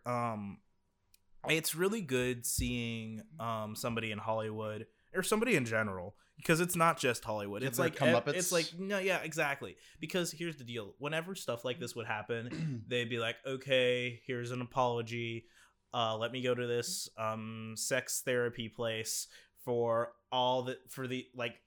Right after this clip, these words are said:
Speaker 1: you know how, like, those celebrities have those rehab centers where it's really just country clubs and they all hang
Speaker 2: I've
Speaker 1: out
Speaker 2: changed,
Speaker 1: and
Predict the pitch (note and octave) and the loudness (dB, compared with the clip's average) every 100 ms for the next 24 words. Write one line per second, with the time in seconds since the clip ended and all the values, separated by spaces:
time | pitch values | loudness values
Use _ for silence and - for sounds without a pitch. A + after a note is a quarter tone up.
0 | _ _ F#3+ A3+ A#3+ A#3 A3 G#3 F3+ F#3 | _ _ 4 6 8 8 8 6 2 2
1 | E3 - - - - - C#3+ C3+ C#3+ C3+ | 2 -2 -8 -10 -4 2 4 6 4 2
2 | C3 - C3+ A#2+ B2 A#2+ A2+ - - G#2 | -2 4 6 8 6 4 0 -10 -10 -4
3 | A#2+ B2 B2+ B2+ C#3 C3+ C3 B2+ B2 A#2+ | 0 4 4 4 4 4 0 -2 0 2
4 | A2+ - A#2 A#2 G#2+ - - A#2 B2 A#2+ | 0 -2 0 0 -2 -4 -2 0 0 2
5 | B2+ A#2+ A#2 A#2 A#2 A2+ A#2 E3+ A#2 A#2+ | 2 2 0 -2 0 2 2 2 4 6
6 | D#3 B2+ A2 | 4 0 0